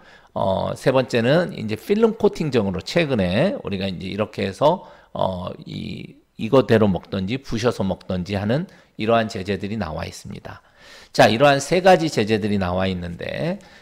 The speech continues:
가장 큰 부작용은, 어, 소화기 장애입니다. 소화기 장애.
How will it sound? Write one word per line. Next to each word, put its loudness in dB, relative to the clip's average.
가장 0
큰 -4
부작용은, 2
어, -6
소화기 2
장애입니다. -4
소화기 -6
장애. -16